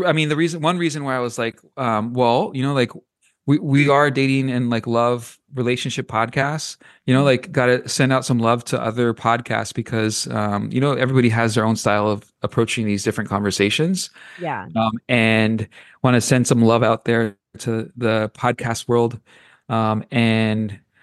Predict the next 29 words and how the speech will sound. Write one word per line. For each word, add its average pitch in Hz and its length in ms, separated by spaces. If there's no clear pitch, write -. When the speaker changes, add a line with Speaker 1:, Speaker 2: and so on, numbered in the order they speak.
Speaker 1:
um, 110 480
and 131 100
I, 127 200
and 135 220
because 202 400
of 127 140
that, 104 400
Esther 151 280
Perel 143 460
has 127 240
this 120 180
new 127 140
game 110 580
that 131 100
I 131 100
thought 131 240
would 127 120
be 123 100
fun 120 240
to 113 60
play 127 200
with 101 220
you 104 80
today. - 300
Speaker 2:
What 226 180
is 262 140
that 269 180
game 240 280
called? 240 420